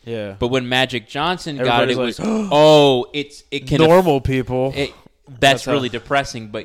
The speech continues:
Speaker 1: But
Speaker 2: yeah.
Speaker 1: no, that's what they
Speaker 2: So
Speaker 1: thought.
Speaker 2: Magic Johnson saying, "I have aids," like, normalized the disease of, like, anybody can get it.
Speaker 1: Yeah.
Speaker 2: We need to take it seriously type deal. The opposite of what you said of, like, "Let's take it less serious." It's, "Now let's take it more serious."
Speaker 1: Yeah.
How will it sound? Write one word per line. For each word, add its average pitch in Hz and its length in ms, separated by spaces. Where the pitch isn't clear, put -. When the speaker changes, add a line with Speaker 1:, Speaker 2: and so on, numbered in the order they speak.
Speaker 1:
But 139 140
Speaker 2:
yeah. 120 40
Speaker 1:
no, 156 140
that's 127 220
what 139 100
they 131 100
Speaker 2:
So 151 120
Speaker 1:
thought. 139 320
Speaker 2:
Magic 135 420
Johnson 127 580
saying, 123 340
"I 117 140
have 113 240
aids," 127 480
like, 110 240
normalized 110 960
the 110 100
disease 107 420
of, 98 120
like, 95 320
anybody 107 460
can 101 200
get 101 200
it. 95 100
Speaker 1:
Yeah. 98 60
Speaker 2:
We 104 100
need 104 180
to 98 60
take 101 260
it 92 80
seriously 95 720
type - 300
deal. - 260
The - 160
opposite 151 480
of 110 100
what 110 220
you 123 80
said 107 200
of, 101 140
like, 92 380
"Let's 120 240
take 117 160
it 110 100
less 147 220
serious." 117 240
It's, - 180
"Now 110 240
let's - 160
take - 140
it - 120
more 104 160
serious." - 460
Speaker 1:
Yeah. 95 240